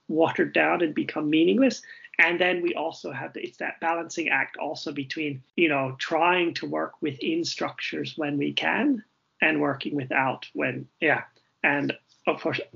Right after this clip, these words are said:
I don't profess to have the answers here either, but I wanted to add that in as a, to make our work even trickier, to <laughs> add in that warning note of the, the watering down tendency.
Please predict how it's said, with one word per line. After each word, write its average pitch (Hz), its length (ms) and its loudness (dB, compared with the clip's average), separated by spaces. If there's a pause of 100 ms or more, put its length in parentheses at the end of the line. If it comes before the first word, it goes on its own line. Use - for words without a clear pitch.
(280)
I 160 200 6
don't 147 260 0 (100)
profess 151 460 -4
to 143 120 -6
have 135 240 -4
the 147 120 -2 (380)
answers 139 560 -6 (320)
here 147 280 4
either, 139 460 -2
but 147 140 4
I 143 80 2
wanted 139 260 -2
to 135 180 0 (280)
add 160 200 6
that 143 180 2
in 156 120 -2
as 139 140 -10
a, 139 60 -18 (180)
to 170 100 -4
make 175 240 2
our 156 180 -4
work 160 280 -4
even 156 200 -6
trickier, 131 560 -6
to - 120 -12 (140)
<laughs> - 100 -6
add 160 200 4
in 151 160 -2
that 135 180 -10 (340)
warning 165 480 4
note 147 320 -4
of 135 180 -8
the, 139 240 -8 (1000)
the 170 80 2
watering 156 480 0
down 139 440 -2 (120)
tendency. 131 600 -8